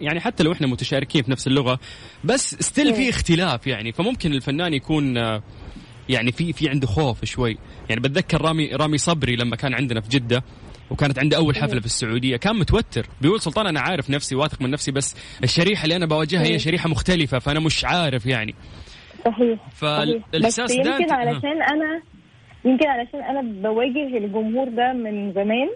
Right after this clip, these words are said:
Speaker 1: مم.
Speaker 2: آه، و-،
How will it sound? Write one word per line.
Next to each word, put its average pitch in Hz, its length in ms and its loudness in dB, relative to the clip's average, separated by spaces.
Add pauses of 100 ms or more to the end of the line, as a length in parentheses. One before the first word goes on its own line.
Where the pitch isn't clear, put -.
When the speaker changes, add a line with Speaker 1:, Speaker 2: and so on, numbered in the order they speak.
(140)
Speaker 1:
مم. 131 260 -4 (880)
Speaker 2:
آه، 196 840 -2
و-، 190 720 0